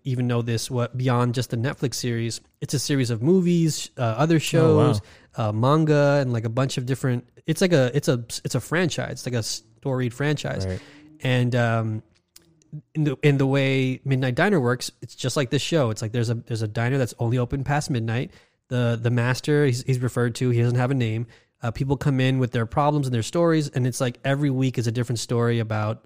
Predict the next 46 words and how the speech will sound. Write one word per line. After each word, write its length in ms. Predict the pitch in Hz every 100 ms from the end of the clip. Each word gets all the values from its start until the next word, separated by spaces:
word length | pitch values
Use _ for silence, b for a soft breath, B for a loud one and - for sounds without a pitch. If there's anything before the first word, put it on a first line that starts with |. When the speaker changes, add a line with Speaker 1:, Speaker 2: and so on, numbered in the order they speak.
| -
Speaker 1:
his 120 | 127
customers, 720 | - 151 - 135 127 123 - b b b b -
and 480 | 117 113 110 107 - b _
they 100 | -
come 200 | 120 143
to 60 | 131
him 160 | 127 117
for 180 | 120
advice, 520 | 113 113 117 120 - -
and 180 | 117 110
he 200 | 143 147 170
usually, 520 | 160 208 185 170 147
like, 260 | 131 117 - _ _ _
is 120 | 123
more 280 | 127 127 135
of 120 | 127
a, 340 | 120 107 104 104 143 - -
a, 40 |
a, 200 | 110 104 107 _ b b b _
like, 140 | 117
an 80 | 120 -
ear, 360 | 131 147 156 -
like, 120 | 123
Speaker 2:
Right, 120 | 107
Speaker 1:
he, 60 | 120
he 60 |
Speaker 2:
it's 60 | 117
Speaker 1:
just 120 | 120
Speaker 2:
a, 20 |
he's 80 | 113
Speaker 1:
listens. 300 | 120 120 151
Speaker 2:
just 160 | 110 -
an 100 | 107
observer. 560 | 101 101 98 95 98 98
Speaker 1:
Yeah, 120 | 139
he 80 | 135
just 160 | 143 143
observes, 500 | 120 117 117 131 147
and 120 | 123
then 80 | 117
he'll 180 | 139 131
just 160 | 127
sort 140 | - 120
of 120 | 110
tell 340 | - 123 127
them 320 | 127 131 143